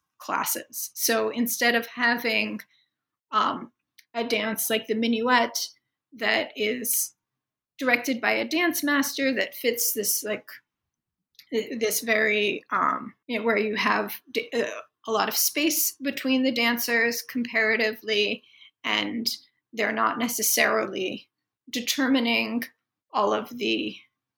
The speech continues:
ways in which they're going to dance because there's a set choreography or there's someone indicating how they should dance. Instead, with, um, when you have the waltz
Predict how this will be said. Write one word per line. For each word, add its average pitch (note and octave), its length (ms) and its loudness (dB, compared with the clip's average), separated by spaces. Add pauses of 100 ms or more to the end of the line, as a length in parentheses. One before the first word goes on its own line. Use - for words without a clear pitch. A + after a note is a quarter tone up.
(320)
ways B3+ 320 4
in A3+ 120 -4
which G#3 260 0
they're A3 140 0
going A3 240 0
to A3+ 140 -8
dance A#3+ 440 0
because G#3+ 360 -6
there's A3 220 0
a G#3 40 -6
set - 260 -2 (140)
choreography G#3 720 0
or - 60 -8
there's G#3+ 180 -4
someone G#3+ 340 -2
indicating A3 680 0
how G3+ 120 -6
they - 140 -8
should G#3 240 -2
dance. C4 400 -2 (480)
Instead, B3+ 760 2 (380)
with, A#3 240 2 (200)
um, G#3+ 400 0 (400)
when A#3 180 -2
you A3 60 -2
have A#3 240 0
the A#3 100 -2
waltz C4+ 500 -2